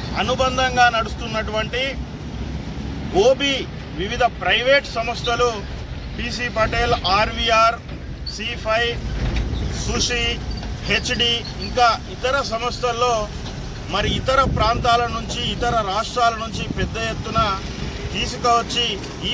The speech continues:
ప్రాంతంలో ఉద్యోగ అవకాశాలు కల్పిస్తా ఉన్నారు. Fight for Better Society నుండి మేము సింగరేణి సీ అండ్ ఎం డీ గారికి, డైరెక్టర్ పా గారికి, మరి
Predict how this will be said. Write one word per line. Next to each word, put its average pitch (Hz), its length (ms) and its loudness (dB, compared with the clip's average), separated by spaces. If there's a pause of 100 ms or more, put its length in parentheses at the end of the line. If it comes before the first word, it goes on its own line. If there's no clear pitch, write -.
(120)
ప్రాంతంలో 226 520 0 (120)
ఉద్యోగ 226 240 4 (100)
అవకాశాలు 202 500 0
కల్పిస్తా 196 460 -2
ఉన్నారు. 196 300 -2 (460)
Fight 226 280 6
for 254 120 2 (160)
Better 220 220 0 (140)
Society 214 440 -2
నుండి 214 260 2 (680)
మేము 233 240 0 (120)
సింగరేణి 247 640 2
సీ 208 100 -6 (100)
అండ్ 233 160 -2
ఎం 233 120 -4
డీ 226 120 0
గారికి, 220 340 2 (140)
డైరెక్టర్ 208 380 0 (140)
పా 180 140 4 (140)
గారికి, 220 420 2 (840)
మరి 208 200 2